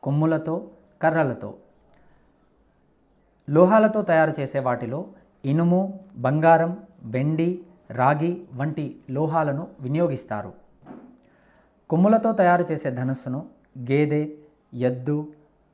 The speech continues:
జింక కొమ్ములతో తయారు చేస్తారు. కర్రలతో తయారు చేసే ధనుస్సును వెదురు, చందనం, సాలవృక్షం, ధన్వన, కకుభ, శల్మలి, టేకు, అంజనా వృక్షంల యొక్క చెక్కతో లేదా కర్రలతో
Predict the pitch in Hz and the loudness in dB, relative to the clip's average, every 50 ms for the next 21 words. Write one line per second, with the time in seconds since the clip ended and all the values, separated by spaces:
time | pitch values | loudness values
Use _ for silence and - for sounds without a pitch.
0 | _ _ - 127 120 120 147 165 170 214 202 185 190 160 151 151 147 147 151 160 | _ _ -16 -10 -4 -2 -2 0 2 2 2 2 0 -2 -2 -2 -2 -2 -2 -4
1 | 160 151 131 127 127 127 117 - 113 107 - - 98 98 - 113 - _ _ _ | -2 0 2 2 2 0 -2 -6 -10 -12 -10 -10 -12 -12 -12 -14 -18 _ _ _
2 | _ _ _ _ _ _ _ - - 160 170 202 208 214 214 220 220 208 - 175 | _ _ _ _ _ _ _ 0 2 4 6 6 4 4 2 0 -2 0 2 4
3 | 170 165 165 160 - 156 143 - 139 127 123 131 131 131 - - 127 143 185 214 | 4 4 4 2 -2 -6 -6 -6 -8 -6 -4 -4 -4 -6 -6 -8 -8 -8 -8 -10
4 | - - _ - 120 127 139 135 160 165 175 196 214 - - - - _ _ _ | -14 -20 _ -8 -4 -2 0 2 4 4 2 2 -2 -4 -10 -16 -20 _ _ _
5 | - 139 143 151 156 165 170 185 202 214 - - - - - _ - 139 131 143 | -4 -2 0 2 2 2 2 0 -2 -4 -8 -12 -18 -20 -16 _ 0 2 4 4
6 | 160 165 160 165 165 - - - 170 190 - - - - - _ - - 123 135 | 4 4 2 0 -4 -4 -4 -6 -6 -6 -6 -10 -16 -20 -20 _ -14 -8 -4 -2
7 | 139 147 160 156 160 160 165 180 214 202 - - - _ _ _ - 143 135 - | -2 0 2 2 2 2 0 -2 -4 -6 -10 -18 -20 _ _ _ -6 -4 -4 -2
8 | - 185 170 139 160 175 196 214 - - - _ _ _ _ - 143 135 147 160 | -2 -2 -2 0 0 -2 -2 -4 -8 -16 -20 _ _ _ _ -4 -2 -2 0 0
9 | 170 165 170 185 214 220 - - - _ _ _ _ - 147 147 156 165 160 - | 0 0 0 -2 -4 -6 -10 -16 -20 _ _ _ _ -6 -2 -2 -2 -2 -2 -4
10 | 185 202 220 - - - - - _ - - 143 170 175 202 208 202 196 160 160 | -4 -4 -4 -6 -12 -18 -20 -20 _ -8 -4 -2 0 0 2 2 2 2 0 -2
11 | 160 - - 160 147 143 139 135 127 - - 135 139 - - - _ _ _ _ | -6 -6 -6 -4 -2 -2 -2 -4 -4 -4 -4 -6 -6 -6 -10 -20 _ _ _ _
12 | - 165 160 - - 202 190 190 190 214 - - - - 139 131 147 156 156 170 | -8 -8 -6 -2 -2 -2 0 0 -2 -4 -4 -8 -14 -12 -6 -4 -2 0 0 0
13 | 180 180 - - 143 143 165 156 175 - - 160 | -2 -2 -2 -2 0 2 2 4 2 2 0 -2